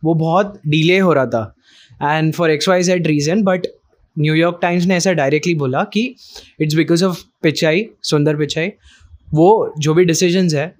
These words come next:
और उससे रिलेटेड बहुत सारे ऐसे न्यू प्रोजेक्ट्स हैं जो Google के हैं, अ, उसके लिए डिसीजन बहुत डिले हो रहा है। अ, because as we all know कि सुंदर पिचाई ऐसे बहुत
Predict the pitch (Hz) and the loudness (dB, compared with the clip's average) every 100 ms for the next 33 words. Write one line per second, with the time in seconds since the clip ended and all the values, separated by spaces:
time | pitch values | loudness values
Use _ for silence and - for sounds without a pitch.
0 | - 160 175 202 190 165 170 170 202 165 | 0 2 2 2 0 0 0 0 0 0
1 | 156 156 180 180 170 180 165 165 160 143 | -2 0 0 0 0 0 0 2 0 0
2 | 160 156 160 143 143 139 143 143 147 135 | -2 -2 -2 -2 -2 0 0 0 -4 -4
3 | 156 - - - - - - 151 151 147 | -8 -14 -20 -20 -20 -18 -4 2 4 2
4 | 139 139 _ _ _ _ - 151 175 - | 0 -8 _ _ _ _ -12 -4 0 0
5 | 214 208 226 190 165 180 202 190 160 202 | 2 4 4 2 2 2 2 2 2 0
6 | 214 - - 147 151 165 180 156 120 107 | -2 -12 -6 -2 2 2 2 2 0 -2
7 | 95 - _ _ _ - - 135 135 147 | -8 -20 _ _ _ -16 -4 -4 -2 -2
8 | 175 202 170 - - - 156 160 180 185 | 0 0 -4 -14 -14 -2 0 2 2 2
9 | 170 175 170 175 208 170 151 160 165 185 | 2 2 0 0 0 0 0 0 -2 -2
10 | 190 170 190 170 180 | -2 0 0 0 -2